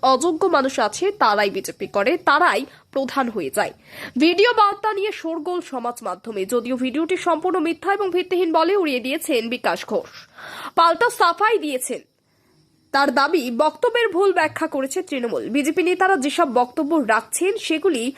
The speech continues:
এআই ব্যবহার করে বিভিন্ন মিথ্যা কথা ঢুকিয়ে দিচ্ছে, কাটিং করে সেই কথা বিজেপি নেতাদের মুখে লাগিয়ে দিচ্ছে। এগুলো বলে বাংলার মানুষকে বোঝাতে পারবে না। শুভেন্দুর খাস্তালো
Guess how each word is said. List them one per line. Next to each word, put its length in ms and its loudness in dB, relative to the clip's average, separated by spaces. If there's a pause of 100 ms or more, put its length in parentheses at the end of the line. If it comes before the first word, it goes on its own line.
(380)
এআই 500 2
ব্যবহার 480 0
করে 280 0
বিভিন্ন 380 -4
মিথ্যা 440 -6
কথা 240 0
ঢুকিয়ে 420 -2
দিচ্ছে, 460 -8
কাটিং 380 0
করে 220 0
সেই 220 -4
কথা 260 -2
বিজেপি 340 -6
নেতাদের 400 -4
মুখে 340 -4
লাগিয়ে 360 -2
দিচ্ছে। 400 -8 (280)
এগুলো 320 4
বলে 260 4
বাংলার 420 0
মানুষকে 460 -2
বোঝাতে 380 -6
পারবে 280 -6
না। 160 -6 (2250)
শুভেন্দুর 720 2 (920)
খাস্তালো 560 4